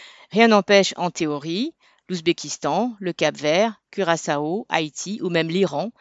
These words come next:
d'être le vainqueur en deux mille vingt-six. En réalité, la fifa épouse l'impérialisme, dont elle est en quelque sorte une émanation sportive. D'abord, l'Europe occidentale est le centre mondial du football.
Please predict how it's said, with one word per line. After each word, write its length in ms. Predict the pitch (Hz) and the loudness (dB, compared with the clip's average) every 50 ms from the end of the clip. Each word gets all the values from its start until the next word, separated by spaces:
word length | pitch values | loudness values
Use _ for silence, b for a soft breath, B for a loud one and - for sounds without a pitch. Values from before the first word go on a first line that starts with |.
| b b b b b b - | b b b b b b 0
d'être 280 | 214 226 - - 208 | 0 2 2 2 4
le 80 | 202 202 | 4 4
vainqueur 580 | 170 175 156 147 - - 165 180 202 - - - | 2 2 -2 -2 0 2 4 4 4 2 0 -4
en 200 | - 220 220 220 | -2 0 0 0
deux 120 | 196 190 | 0 0
mille 180 | 185 208 208 190 | -2 -2 -2 -2
vingt-six. 680 | 165 156 143 143 - - - - - - - - - _ _ _ _ _ _ _ _ b b b b b b _ _ _ _ _ - | -4 -4 -4 -4 -8 -10 -10 -12 -12 -12 -12 -14 -16 _ _ _ _ _ _ _ _ b b b b b b _ _ _ _ _ 0
En 120 | 185 208 | 2 2
réalité, 800 | 208 233 285 285 262 220 214 202 - - 262 269 277 285 269 - - _ _ - | 2 4 4 4 4 2 2 -4 -4 -4 -2 -2 0 -2 -4 -6 -10 _ _ -6
la 180 | 196 214 214 | -2 -2 -2
fifa 460 | - - 226 214 - - 247 247 240 - | -2 -2 2 2 2 2 2 0 0 0
épouse 560 | - 262 233 - - 220 190 175 165 160 160 | -2 -4 -2 -2 -4 -4 -4 -4 -6 -6 -6
l'impérialisme, 840 | 165 160 - 175 156 156 165 160 156 156 156 147 147 151 147 143 151 B B B B B B B - | -6 -6 -4 -6 -6 -4 -4 -6 -6 -6 -10 -12 -12 -12 -12 -12 -14 B B B B B B B -10
dont 120 | 160 165 160 - | -8 -8 -4 -2
elle 160 | 165 160 180 | 0 2 4
est 100 | 196 202 | 4 4
en 100 | 180 170 | 2 2
quelque 320 | - 175 165 - - 175 | 0 -2 -2 0 -2 -4
sorte 360 | 165 - 214 220 208 - - - | -4 0 0 0 -2 -2 -6 -8
une 180 | 196 208 202 | -4 -2 0
émanation 540 | 196 196 196 190 190 190 190 185 - 202 196 | 0 2 2 2 2 2 0 0 -2 -6 -6
sportive. 720 | 180 - 190 190 - - - - 196 175 160 160 147 139 _ _ _ _ b b b b b b b b b | -6 -2 -2 -2 -2 -2 -6 -6 -6 -6 -6 -8 -10 -12 _ _ _ _ b b b b b b b b b
D'abord, 280 | 160 160 165 185 175 175 | -6 -2 0 2 2 2
l'Europe 360 | 170 170 165 190 202 - - | 2 0 2 2 0 0 0
occidentale 720 | 180 170 - 190 170 185 190 196 - 214 196 190 185 180 - | -8 -8 -6 -4 -2 -2 -2 -2 0 0 0 0 0 -4 -4
est 120 | - 196 190 | -2 -2 0
le 140 | 185 180 | 0 -2
centre 400 | 170 - - 220 214 - - 180 | -4 -2 0 -2 -2 -2 -4 -6
mondial 460 | 175 202 220 226 214 196 196 170 165 156 | -2 -2 0 -2 0 0 0 0 0 -2
du 120 | 151 156 | -8 -14
football. 580 | - - 170 156 156 170 160 151 139 135 131 | -12 -10 -12 -10 -8 -6 -6 -6 -8 -10 -14